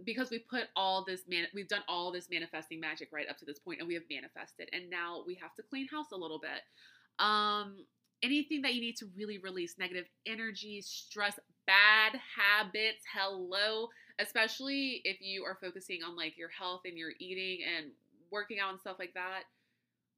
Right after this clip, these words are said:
Great time to get on it. Great time to release any bad habits you have. I'm currently working on that because I love a night cheese situation. I love just, like,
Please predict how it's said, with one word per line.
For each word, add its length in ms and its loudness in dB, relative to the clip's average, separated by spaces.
Great 220 -2
time 240 -10
to 80 -10
get 140 -6
on 160 -8
it. 180 -6
Great 220 -4
time 160 -6
to 60 -16
release 340 -6
any 100 -6
bad 140 -2
habits 320 -10
you 60 -14
have. 220 0
I'm 180 8
currently 280 -2
working 260 -6
on 120 -6
that 200 0
because 240 -4
I 480 2
love 600 -4
a 200 -6
night 240 0
cheese 340 -8
situation. 800 -4
I 120 10
love 480 4
just, 280 -4
like, 420 2